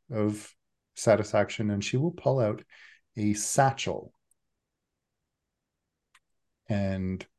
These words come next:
she's going to set it in front of you. It is, uh, a very fancy satchel. And she'll say, "We had this in Lost and Found for years, but we figured it,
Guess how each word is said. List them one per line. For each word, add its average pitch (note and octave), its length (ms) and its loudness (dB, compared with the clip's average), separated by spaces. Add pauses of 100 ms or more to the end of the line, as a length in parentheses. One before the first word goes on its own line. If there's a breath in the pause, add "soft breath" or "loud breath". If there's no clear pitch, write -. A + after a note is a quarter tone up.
(420)
she's - 260 -4
going F#2+ 260 0
to - 100 -6
set A#2 220 2
it A#2 100 2
in G#2+ 60 -4
front A2 200 2
of G#2 60 -4
you. G#2+ 280 0
It A#2+ 140 0
is, G#2+ 440 0 (560)
uh, G#2+ 320 2 (760)
a A#2 100 2
very D3+ 240 8
fancy C#3 440 2
satchel. F2 640 -4 (1800)
And F#2+ 260 -10
she'll - 160 -12
say, G#2 160 -2
"We G2+ 140 2
had G2+ 220 2
this F#2 220 -2
in F2+ 120 0
Lost E2+ 300 -2
and E2+ 140 -6
Found E2 320 -2
for F2+ 320 -8 (160)
years, F#2+ 560 0
but F#2+ 440 -8 (2250 loud breath)
we G2+ 80 -2
figured F2+ 380 -4
it, - 280 -6